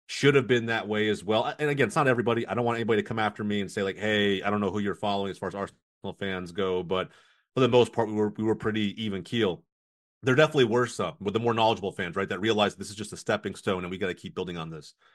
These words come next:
But yeah, man, Ar-, Arsenal and whether they did or did not celebrate over the last, like, week and a week and a half, that's been the talk of the town. And I just think people are, you know, are hypocritical or just a little overreactionary in general. But,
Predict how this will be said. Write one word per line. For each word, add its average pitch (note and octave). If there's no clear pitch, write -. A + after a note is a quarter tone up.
But G2+
yeah, C3
man, A2
Ar-, G#2+
Arsenal F3+
and B2
whether C3
they G#2+
did D#3
or A#2
did C3
not B2
celebrate G#2+
over G#2+
the A2
last, C3
like, A2
week B2+
and A#2
a A2
week A#2
and A#2
a G#2
half, F#2
that's A2+
been A2
the F#2+
talk F#2
of F#2
the E2+
town. D#2+
And F2
I A#2+
just G#2+
think A2
people A2
are, G2+
you A#2
know, F2+
are F#2+
hypocritical G#2+
or G2
just A2+
a A2
little A#2
overreactionary G#2+
in F#2
general. A2+
But, G2